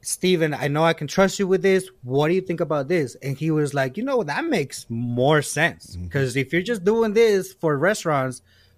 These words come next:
Speaker 1: foodies media does speak to that." And, you know, like, I, I mean, everything, it, it just goes. And I'm just, like, um,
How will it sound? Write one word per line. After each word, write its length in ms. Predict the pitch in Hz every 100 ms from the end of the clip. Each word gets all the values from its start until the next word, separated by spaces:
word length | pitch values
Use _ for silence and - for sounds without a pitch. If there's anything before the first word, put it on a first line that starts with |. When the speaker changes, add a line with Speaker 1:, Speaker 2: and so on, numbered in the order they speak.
| _
Speaker 1:
foodies 540 | - 180 214 190 143 147
media 540 | 180 175 131 120 110 - _ _ _ _ _ 120 110
does 320 | 165 151 -
speak 500 | - - 165 131 _
to 140 | -
that." 260 | 117 - - _ _ _ _ _ _ _ 143
And, 420 | 143 139 135 127
you 80 | 131
know, 160 | 131
like, 240 | 127 120 131
I, 180 | 131 - _ - 120 -
I 60 | 165
mean, 180 | 139
everything, 400 | 135 147 139 110
it, 320 | 113 135 131 139
it 40 |
just 220 | 143 127
goes. 300 | 139 139 127
And 180 | 127 123
I'm 120 | 131
just, 240 | 135 131 135
like, 380 | 123 117 113
um, 360 | 120 113 110